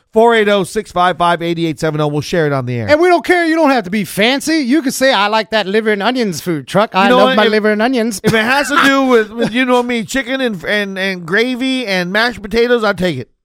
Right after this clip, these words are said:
Speaker 2: Now, what we see in the garage, people, uh, with a lot of these food trucks, of course, preventative maintenance seems to
Speaker 1: Yeah.
Speaker 2: be the overall ruling factor, right? Anything. It's like your teeth, man. Brush your teeth. You, you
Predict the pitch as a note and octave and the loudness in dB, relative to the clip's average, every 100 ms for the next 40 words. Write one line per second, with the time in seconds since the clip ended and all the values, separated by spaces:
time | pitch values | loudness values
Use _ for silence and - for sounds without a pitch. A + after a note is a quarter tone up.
0 | _ A3+ C#4 D4+ D4+ C4 D4 C#4+ A#3 A#3+ | _ -2 2 2 2 -2 -2 -2 -2 0
1 | B3+ A#3 - B3 G#3 F#3 G#3 G3 F3+ G3+ | 0 0 -2 -2 -2 -2 -2 -2 -2 -2
2 | F#3+ C#4 A#3+ F#3+ - B3+ A#3 - A#2+ B2 | 0 0 0 -2 -4 -8 -6 -6 -8 -8
3 | - _ _ _ _ - F3 C4 A#3+ - | -16 _ _ _ _ -10 -6 -2 -2 -4
4 | _ G3 E3+ C#4+ D4+ C4 A3+ B3+ G#3+ G3 | _ -10 -4 -2 -2 -2 -2 -2 -2 -4
5 | - A#3+ F#3 F3+ A3+ G#3+ F#3 A3 G3+ F#3 | -4 -6 -4 -4 -4 -2 2 2 2 -2
6 | F3 D3+ F3+ F3+ C#3 - D#3 B2+ A2 G2 | -2 -2 -4 -4 -6 -6 -6 -6 -12 -20
7 | _ _ _ B2+ C#3 E3+ - _ - A#3 | _ _ _ -8 -6 -6 -8 _ -6 -2
8 | A3 C#3 F2+ - C3 G3 G3 G#3 - D4+ | -2 -4 -12 -14 -4 -4 -2 -2 0 0
9 | - D#3+ A#3 G3+ G#3+ - G#3+ A3+ A#3+ - | -2 -4 -2 0 -2 -2 -6 -6 -6 -8
10 | F#3+ E3 | -10 -8